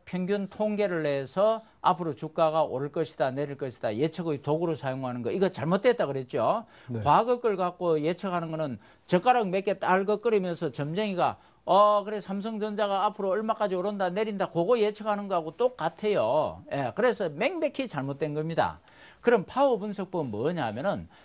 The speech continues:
Speaker 1: 파워 분석법은 주가가 이렇게 흘러가면요. 이 주가 맨 앞에는, 김 사장님,
Speaker 2: 네?
Speaker 1: 주가가 흘러갈 때 주가 맨 앞에는 항상 누가 먼저 앞장서겠습니까?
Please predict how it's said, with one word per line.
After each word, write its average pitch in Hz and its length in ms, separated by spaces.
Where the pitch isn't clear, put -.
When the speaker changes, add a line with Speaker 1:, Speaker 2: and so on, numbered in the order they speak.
Speaker 1:
파워 247 300
분석법은 180 760
주가가 233 420
이렇게 196 360
흘러가면요. 156 960
이 220 260
주가 208 340
맨 147 300
앞에는, 208 560
김 180 140
사장님, 156 480
Speaker 2:
네? 156 200
Speaker 1:
주가가 226 440
흘러갈 185 340
때 165 160
주가 190 300
맨 147 260
앞에는 156 560
항상 202 420
누가 202 220
먼저 151 320
앞장서겠습니까? 139 960